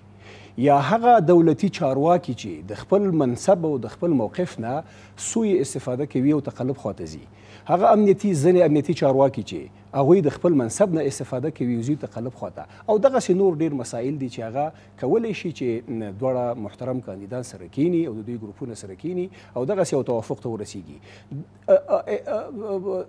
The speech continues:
دا ام-، امکان پذیره نه ده چې سړی دې دا ووایي چې د یو چا مدني حق دې منتفي کړو. موږ د هیچا مدني حق نه منتفي کوو، اما هیڅکله د افغانستان قوانین،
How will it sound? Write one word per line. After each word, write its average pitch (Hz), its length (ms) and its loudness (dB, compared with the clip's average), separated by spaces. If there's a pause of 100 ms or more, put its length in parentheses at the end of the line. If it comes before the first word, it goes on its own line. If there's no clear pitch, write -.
(320)
دا 190 260 6
ام-، 190 520 0
امکان 175 260 4
پذیره 180 380 0
نه 226 100 -2
ده 190 100 0
چې 165 100 -6
سړی 160 300 -4
دې 156 140 -2
دا 156 40 2
ووایي 156 320 2
چې 143 80 -8
د 123 80 -4
یو 117 100 -4
چا 151 200 -2
مدني 127 340 -2
حق - 220 -10
دې 127 100 -6
منتفي 104 520 -12
کړو. - 100 -18 (420)
موږ 214 180 4
د 196 80 4
هیچا 196 320 2
مدني 170 320 0
حق 165 240 -6
نه 160 80 -4
منتفي 131 380 -6
کوو، 92 200 -12 (320)
اما 127 380 0
هیڅکله 196 460 -2
د 156 100 0
افغانستان 139 640 -2
قوانین، 139 720 0